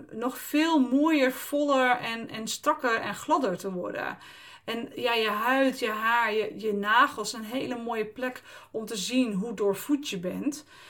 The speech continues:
Dus als jouw huid niet helemaal mooi is, als je haar, ehm,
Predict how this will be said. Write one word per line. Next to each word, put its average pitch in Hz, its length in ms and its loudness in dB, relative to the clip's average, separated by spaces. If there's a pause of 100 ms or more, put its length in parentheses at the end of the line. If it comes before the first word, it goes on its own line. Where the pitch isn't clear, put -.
(140)
Dus 196 140 -6
als 220 180 2
jouw 226 200 6
huid 226 340 4
niet 247 120 -2
helemaal 220 340 -2
mooi 214 360 -4
is, 202 220 -4
als - 160 -6
je 254 80 -2
haar, 226 640 4 (360)
ehm, 202 580 -2